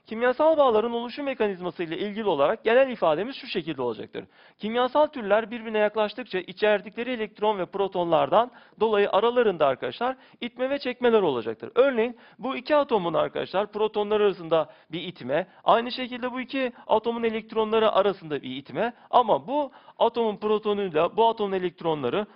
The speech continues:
bu atomun protonuyla bu atomun elektronları arasında bir çekme olacaktır. İşte kimyasal türler arasındaki çekme kuvvetleri itme kuvvetlerinden daha etkin olduğunda arkadaşlar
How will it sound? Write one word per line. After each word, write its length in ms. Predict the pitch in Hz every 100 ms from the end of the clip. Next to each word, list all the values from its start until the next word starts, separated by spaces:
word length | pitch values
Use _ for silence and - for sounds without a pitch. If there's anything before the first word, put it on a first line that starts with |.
| -
bu 140 | 220
atomun 280 | 254 233 220
protonuyla 640 | 202 202 196 170 151 185 214
bu 60 |
atomun 300 | 226 190 165 -
elektronları 600 | 208 208 196 190 180 165
arasında 440 | 139 139 214 254 - -
bir 100 | 285
çekme 360 | 285 247 240 214
olacaktır. 500 | 165 117 107 - 95 _ _
İşte 380 | - 269 170 113 _ _ -
kimyasal 500 | 185 208 214 269 285
türler 280 | 254 277
arasındaki 480 | 294 269 202 185 160
çekme 340 | - 180 247 277
kuvvetleri 680 | 277 240 196 156 127 151 - - - _
itme 300 | 156 - 254
kuvvetlerinden 840 | 294 269 240 233 202 196 170 156 123 104
daha 320 | 139 165 294
etkin 320 | 294 - 247
olduğunda 460 | 220 202 190 190 175
arkadaşlar 560 | 151 147 135 - 269